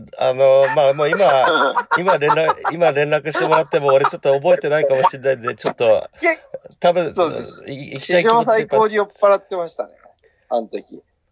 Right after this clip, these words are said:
Speaker 1: うん、でも、それでも、ね、冷静になってからでも、あの、そうやって、あの、まあ、大変な時期っていうのももちろん分かってたんだけど、その中でも、
Speaker 3: はい。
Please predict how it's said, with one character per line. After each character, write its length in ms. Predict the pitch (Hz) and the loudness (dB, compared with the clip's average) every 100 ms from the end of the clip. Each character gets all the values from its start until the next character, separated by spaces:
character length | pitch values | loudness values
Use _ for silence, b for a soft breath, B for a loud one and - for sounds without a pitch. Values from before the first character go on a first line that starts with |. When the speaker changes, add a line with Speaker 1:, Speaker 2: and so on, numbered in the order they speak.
| - | -6
Speaker 1:
う 220 | 107 104 | 0 0
ん、 80 | 92 | 2
で 100 | 131 | -2
も、 180 | 123 95 | -2 -2
そ 140 | 127 | -4
れ 80 | 135 | -6
で 120 | 143 | -4
も、 320 | 110 85 - _ - | -2 -2 -6 _ -4
ね、 300 | 104 - - _ | -2 -2 -6 _
冷 160 | - 113 | -4 -4
静 140 | 104 | -2
に 80 | 120 | -2
な 100 | 127 | -2
っ 20 | |
て 140 | 107 110 | -2 -6
か 80 | 104 | -4
ら 80 | |
で 140 | 92 85 | -4 -4
も、 240 | 78 73 b b b b | -8 -10 b b b b
あ 140 | 95 | 0
の、 180 | 92 90 | 0 -4
そ 140 | 87 | -4
う 100 | 92 | -8
や 80 | 95 | -8
っ 40 | 82 | -4
て、 160 | 101 | 0
あ 60 | 92 | 0
の、 400 | 90 87 87 87 - | 2 2 0 -4 -6
ま 140 | 95 | -4
あ、 60 | 87 | -4
大 280 | - 139 139 | -2 -2 0
変 120 | 143 | -2
な 80 | 143 | -4
時 140 | 143 | -8
期 80 | 143 | -10
っ 40 | |
て 80 | 95 | -8
い 20 | |
う 40 | 87 | -6
の 60 | |
も 100 | 87 | -6
も 80 | 90 | -8
ち 100 | 113 | -4
ろ 60 | 92 | -4
ん 40 | |
分 60 | 92 | -4
か 60 | |
っ 40 | - | -6
て 100 | 80 | -6
た 100 | 78 | -6
ん 40 | |
だ 100 | 73 | -6
け 100 | 76 | -10
ど、 240 | 73 73 - _ - - 98 | -10 -10 -12 _ -12 -6 -4
そ 120 | 113 | 2
の 120 | 123 | 2
中 140 | 123 | 2
で 80 | 107 | 0
も、 140 | 82 78 | -4 -8
Speaker 3:
は 40 | |
い。 60 | 76 | -10